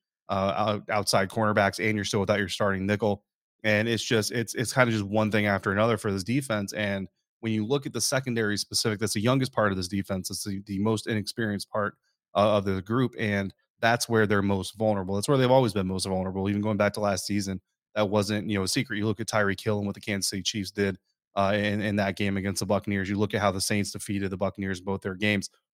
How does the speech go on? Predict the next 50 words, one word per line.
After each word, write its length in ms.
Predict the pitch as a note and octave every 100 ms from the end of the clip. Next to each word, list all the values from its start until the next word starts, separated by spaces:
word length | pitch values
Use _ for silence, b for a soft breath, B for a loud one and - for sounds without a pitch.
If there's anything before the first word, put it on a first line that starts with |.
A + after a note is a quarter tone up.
| _ _ A2+
The 120 | A2
key 260 | - B2+
to 100 | A#2
scoring 460 | G#2 - A2+ G#2+ G#2
against 240 | G2 G2+
that 160 | A2+ F#2+
defense 420 | B2 C3+ G#2 G2 -
is 200 | B2 A#2
and 100 | A2
always 280 | G#2 G2 F2+
will 200 | G#2+ A#2
be 280 | G#2+ G2 F2+ _ _ _
avoiding 440 | G#2 G2 G#2 A2+ G#2+
the 60 | G#2+
pass 280 | G#2 G2
rush 220 | G#2+ F#2+ -
and 100 | F#2+
getting 280 | G#2+ G2+
to 100 | F#2
that 220 | G#2+ F#2 -
secondary. 480 | A2 G2+ G2 F2+
How 140 | F#2 G2+
do 60 | G2
you 100 | F#2+
do 140 | G#2+
that? 200 | A2+ G#2+
Well, 100 | G2+
that 140 | G2+
depends 280 | F#2 A2 G2+
on 120 | G2+
your 120 | F#2+ F#2
team. 320 | C3 G#2+ F#2 _ _ _
And 120 | G#2
what 120 | G#2 G2+
most 240 | A2+ A2+
teams 180 | A#2 G#2
are 60 |
doing 160 | G2+ G#2
in 40 |
twenty 200 | G2 A2
twenty-one 400 | G2 G2+ A2 D3+
is 120 | A#2 G2
they're 80 |
trying 180 | G#2 A#2
to 60 | G2+
get 120 | G2+
the 40 |
ball 320 | F#2 G#2+ G2+ F#2+
out 300 | F#2+ - -
faster. 520 | A2 G2 - A#1+